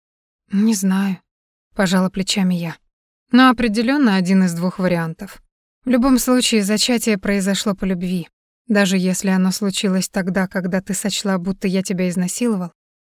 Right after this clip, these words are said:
Мне просто тогда так показалось». Заулыбавшись, я начала мурлыкать так, будто собиралась соблазнить своего собеседника.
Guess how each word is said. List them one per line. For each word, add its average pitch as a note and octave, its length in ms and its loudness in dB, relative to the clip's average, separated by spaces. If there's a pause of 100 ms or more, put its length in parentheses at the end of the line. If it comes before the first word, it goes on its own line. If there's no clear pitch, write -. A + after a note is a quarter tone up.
(360)
Мне G#3 220 4
просто B3+ 420 -2
тогда A3 340 -2
так - 240 -8
показалось». - 880 -8 (360)
Заулыбавшись, A3 840 0
я C4+ 80 2
начала A#3+ 400 2
мурлыкать G#3+ 560 0
так, - 300 -6 (360)
будто B3 300 2
собиралась G#3 540 0
соблазнить G#3 560 2
своего F3 320 0
собеседника. F#3 840 -6